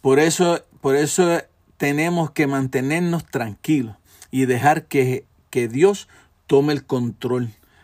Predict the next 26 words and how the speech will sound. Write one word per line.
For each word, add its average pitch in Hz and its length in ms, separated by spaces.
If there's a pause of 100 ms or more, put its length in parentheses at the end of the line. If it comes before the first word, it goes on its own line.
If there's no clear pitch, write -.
(100)
Dejemos 127 300
que 135 160
Jesús 151 600
tome 127 240
el 123 80
control. 117 640 (440)
Y 131 100
al 127 100
Jesús 139 340
tomar 196 260
el 190 140
control 170 400
de 156 80
nuestra 131 400
vida, 123 380 (840)
veremos 147 640
que 135 320 (300)
comienza 165 880
a 127 160
cambiar 127 560
nuestra 120 380
vida. 104 320 (280)
Comienza 143 640
todo 147 200
a 131 60
florecer. 120 720